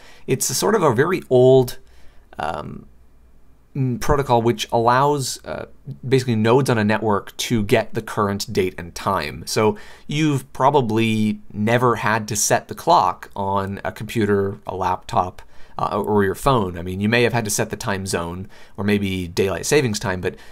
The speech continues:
you've never actually had to set the time and date. It's because it's automatically done for you, and what's doing it is N T P.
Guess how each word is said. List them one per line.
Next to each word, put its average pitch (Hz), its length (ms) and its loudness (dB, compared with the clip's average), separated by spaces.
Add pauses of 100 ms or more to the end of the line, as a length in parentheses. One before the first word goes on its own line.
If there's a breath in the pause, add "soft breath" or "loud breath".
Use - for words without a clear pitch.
(120 loud breath)
you've 110 220 0
never 110 520 4
actually 104 280 0
had 101 100 0
to 95 80 -6
set - 220 -4
the - 40 -8
time 90 220 -6
and 92 100 -8
date. 127 220 4
It's 104 140 -6
because 123 240 0
it's 131 100 0
automatically 113 480 0
done 95 240 -6
for 147 300 2
you, 87 320 -4 (260 loud breath)
and 107 140 0
what's 113 180 2
doing 120 340 4
it 92 220 -6
is 95 260 -2
N 85 180 -8
T - 180 -6
P. 104 400 -2